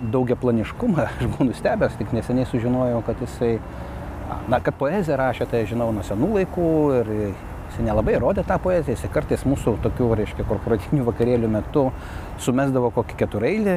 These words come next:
gerai nusiteikęs, e, bet aš nustebau, kad jisai ir net, e, parašęs yra, e, ir dainas, e, e, dviračio žinioms ir turbūt daugelis tų žiūrovų, kurie žavisi tuo, tuo, tuo žanru,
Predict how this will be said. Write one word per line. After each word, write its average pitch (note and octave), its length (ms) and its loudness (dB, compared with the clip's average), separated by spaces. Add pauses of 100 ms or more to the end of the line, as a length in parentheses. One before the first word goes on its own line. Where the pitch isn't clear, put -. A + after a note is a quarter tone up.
(100)
gerai F3 240 2
nusiteikęs, D#3+ 720 0
e, D#3 140 0 (560)
bet B2 440 0
aš B2 220 -6
nustebau, B2+ 360 2
kad - 160 -2
jisai A#2+ 380 2
ir G#2+ 200 2
net, A2 400 -2
e, G#2+ 400 2
parašęs G2 440 0
yra, G2+ 240 4
e, F#2 280 -2 (160)
ir G2 220 0
dainas, G2+ 440 2 (120)
e, G2 640 -2 (540)
e, A2 180 -4 (120)
dviračio G2+ 480 2
žinioms B2 480 2
ir F2+ 80 -2
turbūt G2 320 0
daugelis G#2 440 0
tų A2 140 0
žiūrovų, G2 400 2
kurie F#2 220 -2
žavisi G#2 500 0
tuo, G2 200 -4
tuo, G2 180 -4
tuo G2+ 240 -4
žanru, C3+ 400 0